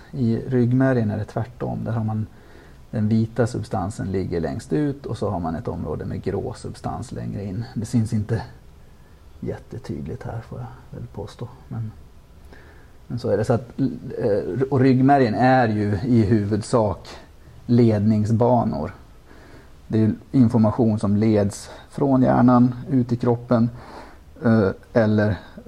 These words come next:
information som kommer från kroppen och ska ledas tillbaks till, eller upp till hjärnan då. Och, men det finns även nervceller för omkoppling som ligger då centralt i, i ryggmärgen.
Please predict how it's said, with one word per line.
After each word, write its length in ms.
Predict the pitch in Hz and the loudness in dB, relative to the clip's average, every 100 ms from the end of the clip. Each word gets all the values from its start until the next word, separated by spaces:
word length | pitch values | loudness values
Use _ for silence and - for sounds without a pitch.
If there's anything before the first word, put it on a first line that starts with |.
| 104 | -2
information 520 | 120 107 98 110 117 | 2 2 2 -2 -2
som 140 | 113 101 | -4 -4
kommer 320 | - 101 101 | -2 -2 -2
från 320 | - 104 104 - - | -4 -4 -6 -8 -16
kroppen 440 | - 80 - - 73 | -4 -4 -4 -8 -8
och 60 | |
ska 160 | 107 - | -4 -4
ledas 340 | - - - | -2 -4 -8
tillbaks 460 | - 101 92 101 - | -6 -2 -2 -4 -12
till, 260 | - 104 101 - - - - | -6 -6 -6 -14 -20 -20 -14
eller 180 | - - | -10 -6
upp 220 | 120 - | -6 -6
till 220 | 131 120 | -6 -6
hjärnan 400 | 117 110 - 127 | -6 -8 -10 -10
då. 80 | 131 - - - - - - - - - - - - - - - 123 | -12 -16 -20 -20 -20 -20 -20 -20 -20 -16 -16 -16 -20 -20 -20 -4 2
Och, 220 | 110 110 - | 2 2 -2
men 180 | - 131 | 2 6
det 60 | 113 | 6
finns 220 | 127 113 | 6 4
även 380 | 113 107 107 90 - - | 4 2 0 -2 -6 0
nervceller 920 | 123 104 101 95 - 117 104 98 101 | 2 4 2 -2 2 2 2 0 0
för 340 | 95 113 101 120 | 0 0 0 0
omkoppling 920 | 110 101 - 127 117 - 110 113 110 | 0 0 0 -2 -2 -4 -4 -4 -6
som 180 | 120 113 | -4 -2
ligger 340 | 101 104 - | -2 -4 -4
då 180 | - 107 | -4 -6
centralt 720 | - - - 113 - - - | -6 -6 -2 -2 -2 -4 -6
i, 180 | 107 101 - - - - - - - | -6 -6 -12 -20 -20 -20 -20 -20 -14
i 240 | - 110 165 | -6 -4 -4
ryggmärgen. 680 | - - - - - - | -4 -6 -6 -8 -8 -10